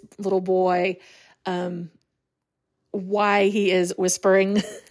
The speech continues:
<laughs> and what they're gonna do about it, it is spooky. So I highly recommend it. And, you know, I think a lot of times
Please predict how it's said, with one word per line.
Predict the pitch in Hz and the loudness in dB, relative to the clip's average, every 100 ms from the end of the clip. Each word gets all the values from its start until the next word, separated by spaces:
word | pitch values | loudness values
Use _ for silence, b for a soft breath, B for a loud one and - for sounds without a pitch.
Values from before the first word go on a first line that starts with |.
| _ | _
<laughs> | - - - _ | -20 -20 -20 _
and | 190 | -4
what | 185 | -2
they're | 185 | 0
gonna | 185 180 | 2 2
do | 180 185 | 2 2
about | 196 180 185 | 4 4 4
it, | 190 175 - b b b - | 2 2 -4 b b b -2
it | 196 190 - _ - | 0 0 -2 _ -4
is | 180 180 180 - | 0 0 -4 -10
spooky. | - - 180 - 113 131 B B B | -10 -6 -6 -6 -10 -12 B B B
So | B - 185 180 - | B 2 4 4 2
I | 196 | 0
highly | - 196 247 285 | 2 2 2 0
recommend | 269 254 208 185 185 | 0 0 0 0 0
it. | 185 - - b b b b b | -2 -4 -16 b b b b b
And, | 247 240 | -2 0
you | 269 285 | -2 0
know, | 254 | 0
I | 277 | 0
think | 311 | -2
a | - | 0
lot | 226 233 | 2 0
of | 233 | -2
times | 233 214 214 202 | -2 -4 -4 -6